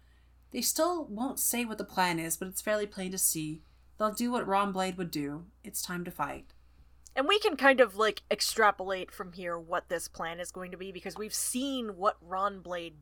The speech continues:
Speaker 2: does and what he's currently doing, which is
Speaker 1: Mm-hmm.
Speaker 2: sailing to Terra Mort by himself
Speaker 1: Mm-hmm.
Speaker 2: to go take out Gabool. And it's like, "You don't know how many rats are there, good sir."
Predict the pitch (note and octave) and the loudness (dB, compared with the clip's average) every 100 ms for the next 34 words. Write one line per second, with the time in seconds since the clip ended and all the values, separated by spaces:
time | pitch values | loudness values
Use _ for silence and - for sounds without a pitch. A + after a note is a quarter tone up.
0 | - D#3+ D#3 - F3 E3+ F#3+ - F#3+ F3+ | -4 -4 -4 -8 -8 0 0 0 -12 -12
1 | - - A3 A3 - F#3 D#3 G3+ F3 D#3 | -10 0 2 0 -4 -16 -2 0 0 -6
2 | - - - - B3+ - C#4+ F3 F3 E3 | -12 -16 -16 2 2 4 2 2 -2 0
3 | F3 - D#4 G#4 G#4+ G4 F4 F#4 - E4+ | 2 10 10 12 12 10 6 2 10 12
4 | E4 E4+ D#4 D#4 C#4+ C4+ F3+ C#4+ C#4+ D#4 | 12 12 12 12 12 12 10 12 12 12
5 | D4 C4+ C4+ B3+ - - E4 A3+ A#3 C#4 | 12 10 10 6 2 12 12 12 12 0
6 | - - - - - A3+ B3 C#4+ E4 E4+ | -10 -14 -18 -20 -12 -2 6 8 8 8
7 | G#4+ G#4+ A#4 C5 C5 - - - B3 D4 | 6 6 4 2 -2 -20 -4 2 10 12
8 | D#4 - B3 A3+ A3+ B3+ B3 E4+ C4 A#4 | 12 12 8 10 12 12 12 6 8 12
9 | A#4+ D4+ A3 G3+ G#3+ G#3 B3+ F4 A4+ D4 | 12 12 12 8 6 4 4 12 12 12
10 | - A#3 D4+ F4+ F#4+ B4+ B4+ - C4 A3+ | 12 8 4 -2 8 10 10 10 10 12
11 | A3+ G3 F#3 A#3 G#3 - - G#3+ G3+ A#3+ | 8 6 4 2 2 0 0 6 10 12